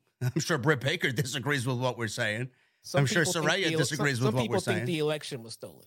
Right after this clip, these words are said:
Speaker 2: I mean, just
Speaker 1: I, I mean, still in twenty twenty-four. I mean, I don't, I'm not here to talk about that nonsense, but I mean, <laughs> you know, th-, this is the same thing that we complain about, and I wanna make everybody aware. Okay, I've been complaining about this shit for years in W W E.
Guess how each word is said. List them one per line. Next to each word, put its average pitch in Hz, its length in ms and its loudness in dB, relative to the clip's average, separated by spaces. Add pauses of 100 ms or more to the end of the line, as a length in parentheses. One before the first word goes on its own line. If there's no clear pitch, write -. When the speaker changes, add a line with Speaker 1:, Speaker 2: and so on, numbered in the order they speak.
(140)
Speaker 2:
I 113 40 -10
mean, 110 220 -14
just 127 240 -12
Speaker 1:
I, 151 140 0
I 170 220 4
mean, 170 140 4
still - 320 -4
in 107 80 -6
twenty 143 240 2
twenty-four. 120 460 -6
I 101 100 -2
mean, 120 180 0
I 139 120 0
don't, 143 120 -4
I'm 143 140 0
not 135 160 2
here 127 140 0
to 107 40 -2
talk 110 240 -2
about 104 220 -6
that 110 160 -4
nonsense, 101 400 -6
but 117 220 -2 (340)
I 160 140 4
mean, 147 380 2 (200)
<laughs> - 220 -20
you 170 100 2
know, 156 200 2
th-, 156 280 -2
this 220 220 -4
is 208 120 -6
the 180 80 -2
same 185 300 -2
thing 165 280 -2
that 147 160 -2
we 151 100 -2
complain 160 400 0
about, 120 320 0
and 147 200 -2
I 170 120 2
wanna 233 240 2
make 180 260 0
everybody 143 480 0
aware. 98 460 -10 (120)
Okay, 110 400 -4 (480)
I've 208 240 0
been 226 200 -2
complaining 175 500 0
about 139 320 0
this 147 160 -2
shit 117 400 -4
for 143 120 -6
years 139 580 -6
in 143 100 0
W 139 320 -2
W 113 460 -4
E. - 120 -20